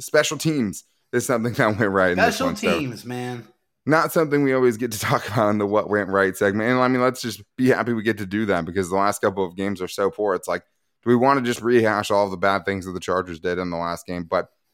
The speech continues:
Speaker 1: let's start with some bad news here, David, because Ryan Smith was definitely a positive player for the Chargers. He was injured and missed some games early in the season, so I'm not sure we ever really got to see how that was going to pan out this year as far as him being a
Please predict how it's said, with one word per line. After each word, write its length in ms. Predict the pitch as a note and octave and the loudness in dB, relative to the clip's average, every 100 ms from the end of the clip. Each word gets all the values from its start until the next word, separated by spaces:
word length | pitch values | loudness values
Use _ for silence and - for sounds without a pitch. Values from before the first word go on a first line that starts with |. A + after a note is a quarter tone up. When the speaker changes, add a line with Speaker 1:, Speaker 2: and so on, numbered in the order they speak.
| _ | _
Speaker 1:
let's 160 | C#3+ D3+ | 2 4
start 240 | D#3+ C#3+ | 4 4
with 120 | C#3+ C3 | 4 2
some 300 | C3+ B2 - _ _ _ | 2 0 -4 _ _ _
bad 240 | D3 D#3 C#3+ | 4 4 4
news 260 | C3+ C3 | 2 0
here, 160 | B2 B2 | 0 -2
David, 260 | A2+ A2+ G#2+ | 0 -2 -4
because 280 | G#2 A#2 | -2 -2
Ryan 280 | G2+ B2 B2+ | 0 -2 -2
Smith 300 | A#2+ B2 A#2+ - _ _ _ | -2 -2 -2 -4 _ _ _
was 160 | D3+ B2+ | -2 2
definitely 540 | F3 D#3+ D#3+ C#3+ C#3 | 2 2 0 2 2
a 80 | A2 | 2
positive 540 | A#2 A2 A2+ G#2 G2+ | 4 2 2 0 0
player 260 | - G#2+ G2+ | 2 2 2
for 260 | - G#2 | 0 -2
the 100 | G2+ | -2
Chargers. 440 | G2 G#2+ G#2+ G2+ - | -2 0 2 0 -4
He 100 | A#2 | -4
was 160 | A2 | -4
injured 400 | - C3+ C3 B2+ | -4 -4 2 2
and 160 | A2+ G#2 | 2 0
missed 240 | A#2 A#2 | -2 -4
some 120 | - G#2 | -6 -6
games 280 | A2+ A2 | -4 -2
early 240 | G2+ G#2+ A2 | 0 0 0
in 100 | G2+ | -4
the 60 | |
season, 340 | F2+ G#2+ G#2+ A2 | -6 -8 -6 -6
so 140 | G#2+ | -4
I'm 120 | G#2 | -2
not 160 | B2 A#2 | -2 -4
sure 300 | - A#2 A2 - _ _ - | -4 -2 -2 -6 _ _ -2
we 160 | C3 | 4
ever 200 | C#3 C3+ | 4 4
really 280 | C3+ B2+ B2 | 2 2 2
got 180 | A2+ A#2 | 2 0
to 80 | A2 | -2
see 220 | - A#2 | -6 0
how 200 | A2 G#2+ | 2 2
that 200 | G#2+ G#2 | 2 0
was 120 | G#2 | -2
going 240 | F#2 G#2 G2+ | -4 -4 -4
to 60 | |
pan 300 | F#2+ G#2 G2 | -6 -4 -4
out 200 | F#2 F#2+ | -2 -2
this 200 | G#2+ G2+ | -2 -6
year 220 | A2 G#2+ G#2+ | -2 2 2
as 100 | - | 0
far 200 | G2+ G2 | 0 0
as 100 | F#2+ | -2
him 140 | G2 | -8
being 280 | F#2 G2+ G2+ | -6 -6 -4
a 160 | F#2+ | -6